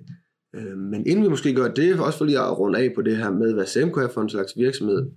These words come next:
så er det jo tyve tyve, og det, der bliver snakket klima og grøn omstilling og alle de der ting. Øh, hvordan forholder I jer til det?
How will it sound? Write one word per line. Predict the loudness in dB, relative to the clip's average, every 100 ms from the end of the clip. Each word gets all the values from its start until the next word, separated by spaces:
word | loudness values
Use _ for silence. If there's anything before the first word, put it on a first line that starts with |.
| _ _ _ _ _ _ -6
så | 0
er | 2
det | 4
jo | 4 4 2
tyve | 2 0 2
tyve, | 2 4 4 4
og | 2
det, | 2 2
der | 0 -2
bliver | -2
snakket | -2 -2 -2 0
klima | 2 4 4 2
og | 0 -2
grøn | -2 0 2
omstilling | 0 2 2 2 2
og |
alle | 0 2
de | 0
der |
ting. | 0 0 0 -4 _ _ _ _ -12
Øh, | -8
hvordan | -4 -2 -2
forholder | -2 0 2
I |
jer | 0
til | 0
det? | -2